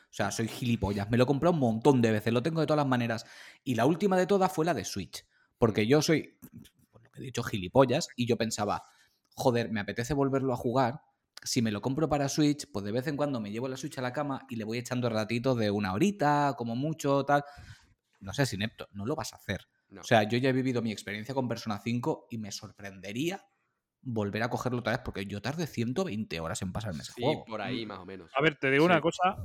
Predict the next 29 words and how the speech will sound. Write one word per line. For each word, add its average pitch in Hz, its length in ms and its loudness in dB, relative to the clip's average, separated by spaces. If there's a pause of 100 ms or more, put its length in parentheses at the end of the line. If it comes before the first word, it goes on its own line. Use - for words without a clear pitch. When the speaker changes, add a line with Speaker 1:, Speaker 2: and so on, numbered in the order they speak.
Speaker 3:
eh, 135 340 0
Carlos, 151 340 0
que - 100 -4
a 131 60 0
mí, 135 120 -2
por 147 140 2
ejemplo, 147 280 0
me 135 120 0
pasó. 131 340 0
O 127 40 0
sea, 127 180 -4
yo 127 160 2
cuando 147 340 4
salió 143 540 4
Persona 139 640 0
cinco 135 200 -4
Royal, 135 340 0 (840)
yo 143 140 6
esperé, 156 560 6
o 135 120 -6
sea, 131 260 0
porque 117 540 -2
yo 120 100 -2
ya 139 100 6
había 147 140 4
jugado 143 280 2
el 131 80 -2
cinco 135 640 -2
original 143 500 -2